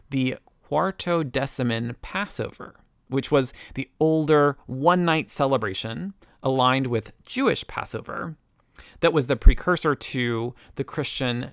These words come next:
Triduum, that is, the three-day celebration ending with Easter Sunday. So, to recap,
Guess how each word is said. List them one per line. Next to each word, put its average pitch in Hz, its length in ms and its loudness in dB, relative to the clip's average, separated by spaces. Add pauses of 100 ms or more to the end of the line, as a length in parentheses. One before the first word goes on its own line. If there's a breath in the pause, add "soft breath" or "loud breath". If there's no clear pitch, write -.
(100)
Triduum, 113 880 -2 (160)
that 123 160 4
is, 117 280 -2 (180 loud breath)
the - 120 -4
three-day 185 420 -2
celebration 127 760 0
ending 127 320 -4
with 113 280 -2 (340 soft breath)
Easter 131 720 -4
Sunday. - 500 -6 (720)
So, 113 340 0 (400)
to 135 140 -6
recap, 123 520 -2